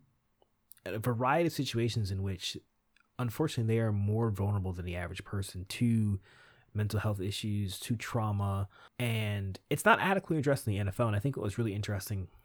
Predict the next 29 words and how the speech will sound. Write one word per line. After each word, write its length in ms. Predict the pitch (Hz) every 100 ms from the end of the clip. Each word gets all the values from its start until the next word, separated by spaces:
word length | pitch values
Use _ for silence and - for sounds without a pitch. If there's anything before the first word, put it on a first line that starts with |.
| -
for 100 | 110
the 80 | 95
Panthers, 540 | - 135 143 101 90
the 80 | -
Panthers 560 | - 139 117 120 110 - _
back 200 | 107 101
in 80 | 101
twenty 280 | - 107 92
eighteen, 360 | 90 127 107
they 180 | 95 107
were 240 | 110 104 98
the 140 | 98
first 500 | - - 110 113 - 107
N 100 | 104
F 140 | 101
L 140 | 101 98
team 320 | - 113 98
to 160 | - 95
sign 960 | - - - - 113 117 113 104 98 98 - - _ _ -
a 220 | 95 90
social 380 | - 190 220 117
worker. 140 | 98
They 100 | 104
signed 280 | 104 120 120
a 120 | 107
licensed 380 | 87 95 113 123
clinical 240 | - 123 123
social 340 | - 110 -
worker 280 | 98 98 98